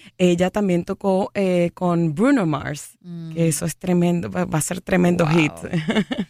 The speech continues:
Speaker 2: Y ya está, ¿lo lanzaron en esta ocasión o ya
Speaker 1: Lo
Speaker 2: estaba?
Speaker 1: lanzaron, hicieron un performance, Finishy, y espectacular. Pero parece como de otra época, como de los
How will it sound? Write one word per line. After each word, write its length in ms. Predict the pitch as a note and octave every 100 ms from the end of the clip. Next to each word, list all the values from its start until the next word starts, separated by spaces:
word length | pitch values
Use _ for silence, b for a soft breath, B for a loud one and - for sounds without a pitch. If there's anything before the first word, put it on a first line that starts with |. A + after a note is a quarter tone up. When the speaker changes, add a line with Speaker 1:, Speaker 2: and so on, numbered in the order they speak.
| _
Speaker 2:
Y 140 | B3+
ya 180 | A#3 C4
está, 540 | D4 - A#3 B3+ A3 -
¿lo 120 | A3+
lanzaron 460 | A3+ G#3+ G3 A#3+ E4
en 120 | C#4+
esta 380 | A3+ G#3+ C4+ B3
ocasión 420 | G#3 F#3+ F#3 D4+ F#4
o 40 | D4
ya 120 | G3+
Speaker 1:
Lo 40 |
Speaker 2:
estaba? 320 | G3 A#3 A#3+
Speaker 1:
lanzaron, 300 | A3+ G3 F#3
hicieron 240 | F3 F3+ F3+
un 60 | F#3+
performance, 760 | G3+ - A3 B3 C4+ C#4+ C#4 -
Finishy, 640 | - A3+ A#3+ - C4+ -
y 100 | G3
espectacular. 920 | F3+ - F3 E3 - E3 E3 D#3 D3+ - _ _ _ _ _ -
Pero 160 | F#3
parece 360 | F#3+ F#3 F3+ B3+
como 200 | C4 G#3
de 100 | E3+
otra 280 | F3 F#3+ F#3
época, 280 | F3+ D#3+ D#3
como 220 | D#3 D#3+
de 160 | E3
los 240 | D#3+ D#3+